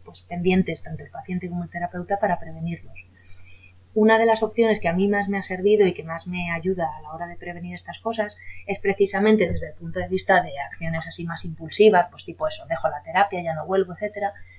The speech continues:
el, el concertar un periodo de reflexión. Entonces, por ejemplo, en planta, como era ingreso,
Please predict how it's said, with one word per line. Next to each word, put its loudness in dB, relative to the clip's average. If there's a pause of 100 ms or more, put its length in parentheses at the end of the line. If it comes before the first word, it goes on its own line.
(220)
el, 0 (220)
el -6 (360)
concertar 0 (120)
un 0
periodo -2
de -2
reflexión. -10 (580)
Entonces, 0
por -8
ejemplo, -2
en -6
planta, 0
como -6
era -2
ingreso, 2